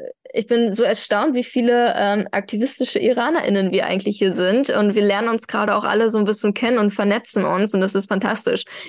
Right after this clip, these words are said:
Je nachdem, was gerade ansteht. Wenn ich Demos organisiere, sind's die einen, mit denen ich ganz viel zusammenarbeite. Jetzt mit den Patenschaften sind's die anderen. Ähm, und wir, wir wachsen immer. Wir lernen uns alle, ähm, noch besser kennen als vorher und wa-, äh, werden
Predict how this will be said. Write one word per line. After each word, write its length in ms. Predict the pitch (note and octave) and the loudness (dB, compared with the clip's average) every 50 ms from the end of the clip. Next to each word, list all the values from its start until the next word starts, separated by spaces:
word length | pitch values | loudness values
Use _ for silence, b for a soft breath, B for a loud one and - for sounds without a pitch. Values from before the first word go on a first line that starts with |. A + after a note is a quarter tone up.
| C4 B | -8 B
Je 100 | A3+ A3 | 0 0
nachdem, 320 | G#3+ G#3+ G3+ - A3+ A3 A3 | 2 0 0 2 2 2 2
was 160 | G#3+ G#3 - | 2 0 0
gerade 220 | - G#3 G3 F#3+ | -2 0 0 0
ansteht. 320 | D3 G3+ G#3+ - - G3+ F#3+ | 0 -2 -2 0 0 0 0
Wenn 100 | F#3+ G3+ | 0 -2
ich 80 | G3+ | 0
Demos 300 | - G3+ G#3 G#3 G#3+ G#3 | 0 0 0 0 0 0
organisiere, 580 | - G3+ G3 G3 G3 G3+ F#3+ G3+ G#3 G3+ G#3+ G3 | 0 2 2 2 0 0 2 2 2 2 2 2
sind's 220 | G3 G3+ G3+ - | 0 0 -2 0
die 140 | - G3+ E3 | 0 -2 0
einen, 260 | F#3 F#3+ G#3 A3+ A3+ | 0 0 2 2 2
mit 120 | G3+ F#3+ - | 2 2 0
denen 140 | G3+ G3 | 0 0
ich 120 | G3 G3+ - | 0 0 0
ganz 200 | G#3 G3 G3 - | 0 -2 -2 -2
viel 120 | - F#3+ | -4 -4
zusammenarbeite. 720 | G3 - - G3 F#3+ F#3+ F#3 - - F#3 F#3 - G3 G3+ G3 | -4 -4 -2 -2 -2 0 0 -2 -2 -2 0 -2 0 0 -2
Jetzt 120 | F#3+ F#3+ | -2 0
mit 100 | G#3+ G#3 | 0 0
den 100 | G#3 G3 | 0 0
Patenschaften 540 | A#3 G#3+ G3+ G#3 G3+ G#3 - G#3 G3+ G3+ F#3+ | 0 0 0 0 0 -2 -2 -4 -4 -2 -2
sind's 200 | G3+ A3 G#3+ - | -2 -2 -2 -2
die 100 | - A#3 | -2 -2
anderen. 400 | G3+ G3 G3 G3 F#3+ F#3+ G3 G3 B B B B C#4 B | 0 0 0 0 0 0 -2 -6 B B B B -10 B
Ähm, 440 | - G3 F#3 F#3 F#3 F#3+ G3 F#3+ - | -2 0 0 2 2 2 2 0 0
und 280 | - G#3 G3+ F#3+ F#3+ A3+ | 0 0 -2 -2 -2 -2
wir, 420 | G3+ G3+ G3 G3 G3 F#3+ F#3 - - | 0 2 4 4 4 2 0 0 0
wir 200 | - G3+ G3 F3 | 0 0 2 2
wachsen 380 | G3 G#3+ G#3+ - - - G#3+ | 0 -2 -4 -4 -4 -2 0
immer. 300 | F#3+ G#3 G3 F#3 F#3 F#3 | 0 2 2 2 0 0
Wir 60 | F#3 F#3+ | 0 2
lernen 260 | F#3 F3+ F#3 G3 G3 | 2 2 0 0 0
uns 160 | G3+ G3+ - | -2 -2 -4
alle, 500 | - - G3 G3 G3+ G#3 G#3 G3+ F#3+ - | -4 -2 2 2 4 4 4 4 2 2
ähm, 460 | - F#3+ F#3 F#3 F3+ F#3 - - G#3 | 2 0 0 0 -2 -2 -2 0 2
noch 240 | G3+ G#3 A3 A3 - | 2 2 2 0 0
besser 340 | - G#3+ G#3+ - - G3+ G3 | -2 -2 0 0 0 -2 -2
kennen 240 | - B3 G3+ G3 F#3+ | 0 0 0 0 0
als 220 | F#3+ G3 - - | -2 -2 -4 -4
vorher 500 | - - G#3 G#3+ A3 A#3 A3+ F3+ F3+ F3 | -2 2 2 2 4 2 2 0 0 0
und 140 | F3+ F3+ F3 | 0 0 -2
wa-, 120 | E3 D#3+ - | -2 -2 -2
äh, 220 | - F#3+ F3+ E3+ - - - | -2 -2 -2 -2 -4 -6 -8
werden 480 | - - G3+ G3 G3+ - G#3+ G3 - | -4 -2 0 0 0 0 -2 -2 -4